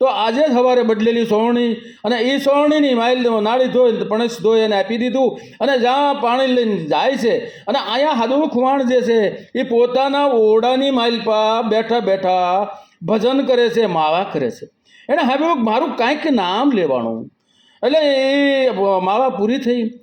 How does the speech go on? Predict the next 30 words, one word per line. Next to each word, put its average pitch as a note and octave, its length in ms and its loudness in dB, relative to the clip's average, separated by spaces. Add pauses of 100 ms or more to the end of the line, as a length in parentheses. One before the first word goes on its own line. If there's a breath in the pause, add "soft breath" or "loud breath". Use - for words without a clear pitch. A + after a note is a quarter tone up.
(160)
બહાર B3 220 2
નીકળ્યા. A#3 460 0 (300)
"બેનો," A#3+ 320 0 (840)
કારણ A#3 260 0
કે C4+ 160 0
કાઠી G3+ 280 -2
દરબારો C#4 440 0
છે C4+ 280 0 (340 loud breath)
એ C4+ 80 0
ભાભીને G#3+ 800 0
ભાભી F#3+ 380 0
નથી F#3+ 240 -2
કહેતા, A2+ 380 -8 (580)
બેન C#4 300 2
કહે, C#3 360 -4 (360 soft breath)
અને C4 540 0
ભોજાયું C4+ 500 2
એના C#4+ 160 2
દેરને C4+ 440 2
દેર B3+ 300 2
નો C4 160 0
કહે, C4+ 340 2 (380 loud breath)
એને C#4 380 2 (240)
ભાઈ G3 340 2
કહે, G#3+ 460 -2 (140)
બેન A3+ 200 0
ભાઈના A3 320 0
સંબંધ G#3 360 -2
હોય. G#3 280 0 (460 loud breath)
અ, A#3 340 2